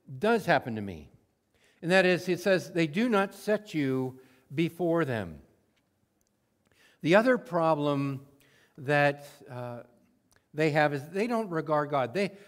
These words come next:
there is this atheistic impulse here. And it's in the ruthless men, but it's in a lot of other aspects of my life. It's in the fact that I have trouble because I'm preoccupied, or trouble because,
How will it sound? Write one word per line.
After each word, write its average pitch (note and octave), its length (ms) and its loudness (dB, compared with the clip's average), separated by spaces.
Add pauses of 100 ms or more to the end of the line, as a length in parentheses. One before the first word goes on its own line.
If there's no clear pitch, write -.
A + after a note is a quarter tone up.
there G3 200 6
is G3+ 400 2
this F#3 360 4 (160)
atheistic F#3+ 1080 0 (520)
impulse D#3 880 0 (140)
here. G2 480 -8 (640)
And E3+ 80 -2
it's D3 140 -6
in G#3 140 6
the F#3+ 100 4
ruthless G#3 460 2
men, G#3 240 4
but G#3 320 2
it's D4 180 -2
in A#3+ 140 0
a A3 60 0
lot G3+ 260 4
of D#3 100 2
other C#3 240 2
aspects C3 500 -6
of C3 120 -4
my A#2+ 160 -4
life. G2+ 340 -8
It's G3+ 160 -6
in C#4+ 100 -4
the A#3+ 100 -2
fact F#3+ 320 2
that E3 220 -2 (360)
I F#3 120 4
have F#3 300 6
trouble F3 320 4
because D#3+ 720 2
I'm D#3 380 -2 (240)
preoccupied, F#3 640 2
or C3+ 80 -2
trouble F3+ 380 -4
because, D#3 580 2